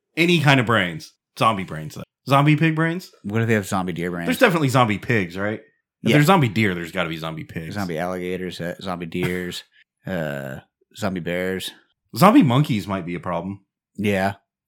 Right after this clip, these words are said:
Speaker 2: Or, like, zombie giraffes.
Speaker 1: I don't know, though. Would it, like, is a zombie chimpanzee that much more threatening than just a fucking chimpanzee?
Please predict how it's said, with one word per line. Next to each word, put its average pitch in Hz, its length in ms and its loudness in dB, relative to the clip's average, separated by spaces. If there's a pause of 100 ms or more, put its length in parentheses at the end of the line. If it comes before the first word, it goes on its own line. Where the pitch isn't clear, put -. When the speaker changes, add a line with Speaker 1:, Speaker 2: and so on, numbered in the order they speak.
Speaker 2:
Or, 113 80 0
like, 113 140 2
zombie 104 460 -2
giraffes. 87 680 -2
Speaker 1:
I 262 80 6
don't 277 100 8
know, 269 140 10
though. 123 200 6
Would 202 180 6
it, 277 200 0 (200)
like, 170 240 4 (240)
is 175 140 2
a 160 80 6
zombie 220 360 6
chimpanzee 170 760 4
that 139 260 2
much 151 200 2
more 139 180 4
threatening 135 460 2
than 123 100 2
just 117 240 -2
a 104 80 0
fucking 120 380 0
chimpanzee? 120 680 -2